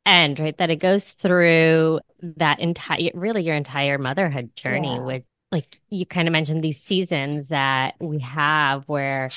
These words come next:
Speaker 1: yeah, you think you have a handle on it, and then all of a sudden they start waking up all of the time
Speaker 2: <laughs>
Speaker 1: again, or <laughs> you figured out how to get them down, but now they want something different. Just, like, the friendships, I feel like that was,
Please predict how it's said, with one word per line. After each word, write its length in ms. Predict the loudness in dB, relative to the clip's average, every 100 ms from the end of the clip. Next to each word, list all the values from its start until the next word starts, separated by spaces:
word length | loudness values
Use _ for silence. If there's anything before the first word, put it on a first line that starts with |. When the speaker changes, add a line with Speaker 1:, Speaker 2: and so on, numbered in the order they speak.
| -16 _ _
Speaker 1:
yeah, 80 | -4
you 140 | -4
think 220 | -4 -6 -4
you 80 |
have 140 | -2 0
a 80 | 0
handle 360 | 0 2 2
on 200 | 2 2
it, 80 | 2
and 100 | 0
then 120 | 0
all 120 | 2 0
of 120 | 0
a 60 |
sudden 280 | 0 0 2
they 80 | 0
start 240 | 0 -2
waking 320 | 0 0 0 0
up 120 | 0
all 180 | 0 0
of 100 | -2
the 80 | -4
time 440 | -2 0 2 2
Speaker 2:
<laughs> 80 | 2
Speaker 1:
again, 400 | 2 2 0 0
or 260 | 2 4 2
<laughs> 460 | -2 -20 _ _ _
you 80 | -4
figured 360 | -2 2 2
out 160 | 2 0
how 80 | -2
to 100 | -2
get 180 | -2 0
them 180 | 0
down, 300 | 2 4 2
but 120 | 0 0
now 440 | 2 4 2 0
they 180 | -4 -4
want 260 | -2 -2
something 340 | -2 -4 -4 -4
different. 680 | -4 -4 -2 0 0 -2 -4
Just, 280 | -6 -6 -4
like, 180 | -2
the 100 | -2
friendships, 640 | -4 -2 -2 0 -2 -2 -4
I 140 | -6
feel 200 | -2 -2
like 200 | -2 -4
that 220 | -4 -2
was, 500 | -2 -2 -2 -10 -18